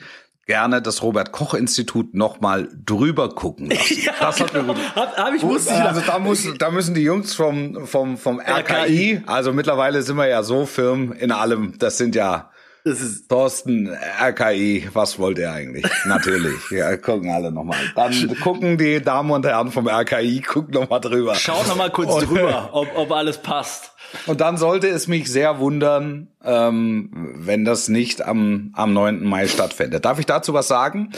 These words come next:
Speaker 2: Du darfst
Speaker 1: Ich
Speaker 2: immer
Speaker 1: habe,
Speaker 2: was sagen.
Speaker 1: ich habe einen aufsehenerregenden Kommentar dazu gelesen beim, äh, Sportbuzzer.
Speaker 2: <laughs>
Speaker 1: Ähm, Autor, der Sportchef himself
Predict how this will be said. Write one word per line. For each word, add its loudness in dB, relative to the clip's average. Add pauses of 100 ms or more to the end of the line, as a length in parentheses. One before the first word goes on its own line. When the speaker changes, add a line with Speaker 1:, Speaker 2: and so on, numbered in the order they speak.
(140)
Speaker 2:
Du 0
darfst 2
Speaker 1:
Ich 2
Speaker 2:
immer 4 (140)
Speaker 1:
habe, 4
Speaker 2:
was 4
sagen. -4
Speaker 1:
ich -2
habe 2
einen 2
aufsehenerregenden 0
Kommentar 0
dazu -4
gelesen -2
beim, 2
äh, -2
Sportbuzzer. 0 (280)
Speaker 2:
<laughs> -4
Speaker 1:
Ähm, 2
Autor, 2
der 2
Sportchef -2
himself 0